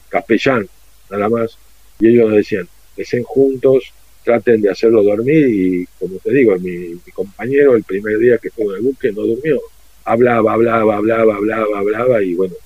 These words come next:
hasta que al segundo día cayó. Y como te digo, de los setenta y un sobrevivientes, dieciséis quedaron internados en la sala general con algunas quemaduras que tenían,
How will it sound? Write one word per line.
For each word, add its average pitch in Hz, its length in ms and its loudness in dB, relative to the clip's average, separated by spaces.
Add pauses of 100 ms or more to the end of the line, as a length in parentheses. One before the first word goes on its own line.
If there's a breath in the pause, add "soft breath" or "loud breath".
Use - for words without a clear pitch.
(300)
hasta 101 340 -2
que 92 120 -4
al 85 60 -2
segundo 101 380 -2
día 113 360 2
cayó. 87 320 -4 (500)
Y 92 100 -4
como 101 220 0
te 107 160 2
digo, 113 240 6
de 95 100 0
los 92 100 -4
setenta 107 380 -2
y 131 80 4
un 131 160 0
sobrevivientes, 131 1000 2 (280)
dieciséis 117 680 0
quedaron 107 480 2
internados 107 600 0
en 95 60 -2
la 90 100 -4
sala 92 280 -4
general 127 560 -2
con 92 220 -8
algunas 98 540 -8 (180)
quemaduras 120 880 4
que 85 100 -10
tenían, 135 520 0